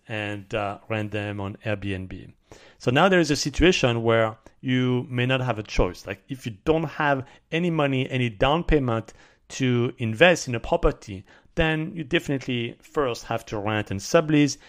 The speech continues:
and generate cash, uh, this way. There are lots of opportunities to do so. Do you have, uh, uh, people providing you their home so you can rent it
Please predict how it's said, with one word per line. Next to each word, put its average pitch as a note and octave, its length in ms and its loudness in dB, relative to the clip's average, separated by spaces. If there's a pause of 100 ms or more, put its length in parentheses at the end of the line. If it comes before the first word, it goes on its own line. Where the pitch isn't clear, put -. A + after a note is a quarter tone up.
(180)
and C3 460 -4
generate C3+ 560 0
cash, C#3+ 560 2 (420)
uh, A2+ 300 -4
this A#2+ 340 -2
way. G2 140 -4
There C3 160 2
are C3 100 4
lots D3+ 560 2
of C#3+ 140 4
opportunities B2 720 0
to - 120 -18
do A#2+ 200 -4
so. A#2 360 -2 (420)
Do A#2 100 -6
you A2+ 80 0
have, A#2 420 0
uh, G#2+ 180 -2 (140)
uh, G#2 220 -10
people G#2+ 420 -10
providing G#2+ 480 -6
you C#3 260 2
their D#3 180 2
home C3+ 320 -6
so B2+ 160 -8
you A2+ 40 -8
can G2+ 200 -8
rent B2 280 -8
it G#3+ 200 -10